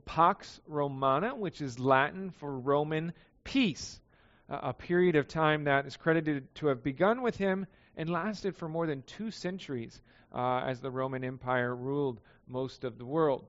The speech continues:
Okay? This Pax Romana, however, it wasn't all goodwill and, and harmony as one would expect when talking about peace on earth.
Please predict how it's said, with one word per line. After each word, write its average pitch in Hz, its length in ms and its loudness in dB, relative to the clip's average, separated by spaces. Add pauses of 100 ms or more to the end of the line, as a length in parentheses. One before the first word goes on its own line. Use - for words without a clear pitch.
(320)
Okay? 151 260 -4 (340)
This 247 280 6
Pax 247 440 4
Romana, 208 720 6
however, 151 760 4 (360)
it 208 220 -2
wasn't 247 540 2
all 214 400 8
goodwill 196 1040 10
and, 160 180 4
and 160 180 -2
harmony 170 800 2
as 143 160 2
one 160 300 0
would 151 140 0
expect 165 580 2
when 143 140 -4
talking 151 420 0
about 139 320 2
peace 170 400 -8
on 143 300 -6
earth. 135 260 -6